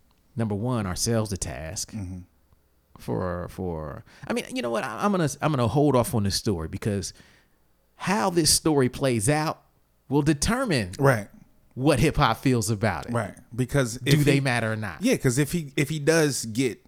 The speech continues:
Speaker 2: you know, if she does press charges, he does, you know, deal with the law.
Speaker 1: Yeah.
Speaker 2: But he's still selling records.
Speaker 1: That's a problem.
Speaker 2: That's a problem.
Speaker 1: That's a problem.
Speaker 2: That's a problem.
Speaker 1: That's a problem. And if, and if people jump to his defense
Speaker 2: Mm-hmm.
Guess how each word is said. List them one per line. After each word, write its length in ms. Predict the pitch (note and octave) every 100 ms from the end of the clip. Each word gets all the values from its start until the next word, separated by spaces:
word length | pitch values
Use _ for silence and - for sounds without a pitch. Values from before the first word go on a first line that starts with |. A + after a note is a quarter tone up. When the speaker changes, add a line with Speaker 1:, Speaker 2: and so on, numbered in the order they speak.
| -
Speaker 2:
you 100 | D#3
know, 80 | A#2+
if 60 | A2+
she 140 | C#3
does 180 | C#3 B2+
press 240 | - B2+
charges, 540 | - A#2 A2 G#2+ G2+ - - -
he 120 | - B2
does, 420 | A#2 A#2 G2+ -
you 120 | B2+
know, 140 | G#2 F#2+
deal 360 | G2 G2+ G#2+
with 140 | G#2 -
the 80 | G#2
law. 400 | G#2+ G2+ F#2+ E2+
Speaker 1:
Yeah. 260 | - A3+ A#2+ G#2
Speaker 2:
But 180 | A#2 -
he's 180 | C3
still 180 | - B2+
selling 320 | A2 D3 A2
records. 500 | G2 G#3 D#3 E3+ - - _ _ _ _ _ _ _ _ -
Speaker 1:
That's 200 | G#2 -
a 40 |
problem. 500 | B2 B2+ A2 - - -
Speaker 2:
That's 220 | C3+ C#3
a 40 |
problem. 540 | D#3+ G3 G3+ C3 G2+ -
Speaker 1:
That's 180 | F#2 -
a 40 |
problem. 540 | - A2+ G#2+ F#2 E2 A#2 _ _
Speaker 2:
That's 180 | D#3+ D3+
a 40 |
problem. 320 | D3+ D#3 A2 F#2+
Speaker 1:
That's 100 | -
a 60 |
problem. 340 | - B2 G#2+ -
And 160 | C3
if, 160 | A2+ A2
and 120 | B2 A2
if 280 | G2+ - _ -
people 480 | E3 D#3 D3 C#3 A#2+
jump 260 | C3 B2+
to 100 | B2
his 220 | A#2 A#2
defense 800 | G2 F#2+ - A#2 G2 - - - -
Speaker 2:
Mm-hmm. 320 | A2+ G2+